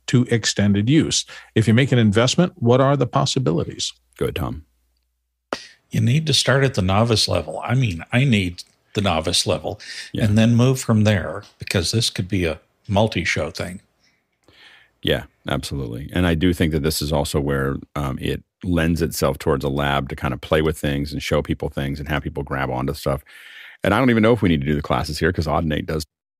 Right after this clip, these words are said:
Speaker 2: so many good ones <laughs> that, that we might be able to, but we, what we could do that I think would be really interesting is for the companies that are doing these classes, one of the things I was just thinking about while you, while I was reading your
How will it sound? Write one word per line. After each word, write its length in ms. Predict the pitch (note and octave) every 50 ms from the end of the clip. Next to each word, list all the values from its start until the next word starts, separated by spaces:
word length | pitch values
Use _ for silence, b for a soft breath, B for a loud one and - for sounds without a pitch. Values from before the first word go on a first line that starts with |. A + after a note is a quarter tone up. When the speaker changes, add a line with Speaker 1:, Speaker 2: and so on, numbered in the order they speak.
| _ _ -
Speaker 2:
so 200 | - - - G2+
many 140 | F2 E2 D2+
good 140 | C#2+ F#2 F#2
ones 280 | F2+ D2+ D#2+ F2+ -
<laughs> 360 | - - - - - - - -
that, 540 | D#3 - - D3 - C#3 C3 - B2 - - A2+ -
that 160 | - G#2+ -
we 100 | - E2+
might 200 | F2+ F#2+ F#2 F#2+ F#2
be 60 | F#2+
able 140 | E2+ E2 E2+
to, 160 | D#2+ D2 - B B B B B -
but 100 | G2 E2+
we, 160 | F#2 F#2 E2
what 260 | - G2 G2+ G2+ -
we 80 | D#2+ D#2
could 400 | - - - - E3+ D#3 C#3+ B2
do 180 | A2 G#2 F#2 E2+
that 120 | E2+ D#2+
I 80 | D#2+ D2+
think 200 | - F2+ D#2+ E2
would 100 | E2 D2+
be 100 | D#2+ D#2+
really 240 | D#2+ D#2+ D2 D2 -
interesting 600 | - - F2 - - G2 - - C#2+ B1+ C2 C2 -
is 400 | B1+ C#2+ C#2 C#2 C#2 C#2 - - B B B B B B B B
for 180 | B - F#2+ F2+
the 80 | E2 E2
companies 400 | - A2+ B2 B2 - F#2 E2+ E2+
that 100 | E2+ D#2
are 60 | D2+
doing 320 | D2 C#2+ F#2 G2+ G#2+ F#2+
these 160 | E2 D2+ D2
classes, 640 | - - F2 E2 D#2 E2+ F2+ - D#2 C2 A#1+ C2 D#2+
one 180 | D#2+ D#2+ D#2+ E2
of 80 | D#2+
the 80 | D#2 D2+
things 160 | D#2+ D#2+ D2 D2+
I 20 |
was 100 | - D2
just 120 | D#2 -
thinking 180 | - D2+ - D2+
about 180 | D2+ D2+ - -
while 180 | C#2+ C#2+ C#2
you, 120 | C#2+ C2 C#2+
while 100 | D#2 D2+
I 40 |
was 100 | D2+ D2
reading 220 | D#2 E2 D#2+ D2+ C#2+
your 180 | C#2 C#2+ -